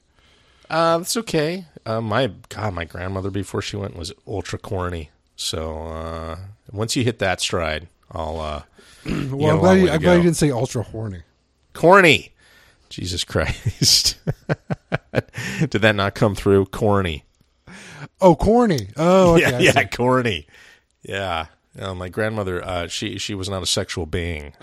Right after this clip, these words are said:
Speaker 1: is the way I like to
Speaker 2: <laughs>
Speaker 1: think
Speaker 2: Well, I
Speaker 1: of it.
Speaker 2: thought we were gonna go into a real weird story there.
Speaker 1: No, uh-uh, not at all. But, uh, corny with a big s-, capital C, <laughs> uh,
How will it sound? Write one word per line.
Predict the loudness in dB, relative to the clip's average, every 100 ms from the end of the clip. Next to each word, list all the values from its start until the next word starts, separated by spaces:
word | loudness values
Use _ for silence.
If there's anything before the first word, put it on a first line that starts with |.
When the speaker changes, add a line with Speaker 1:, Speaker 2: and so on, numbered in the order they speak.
| -12
Speaker 1:
is | -10 -4
the | -4
way | 2
I | 0
like | 2
to | -4
Speaker 2:
<laughs> | -4
Speaker 1:
think | -8 -18 -8 0
Speaker 2:
Well, | 0
I |
Speaker 1:
of | 2
it. |
Speaker 2:
thought | -2
we | -2
were |
gonna | -2 -2 0
go | 0
into | 2 2
a | 2
real | 6 10 12 12
weird | 8 6 4 0
story | -6 -8 -10 -16 -20
there. | -10 -2
Speaker 1:
No, | 4 6 6 4 0 -4
uh-uh, | -6 -4 -8 -8 -12
not | -12 -8
at | -6
all. | -6 -8 -12 _
But, | -10 -8 -6
uh, | -8
corny | -2 4 6 6 4 -2 -4
with | -4 -2
a |
big | 2 2 2
s-, | -2 -2
capital | 0 0 0 -6 -6
C, | -6 -6 -8 -12 _ -20 _ -12
<laughs> | -12 _ -8
uh, | -6 -8 -8 -12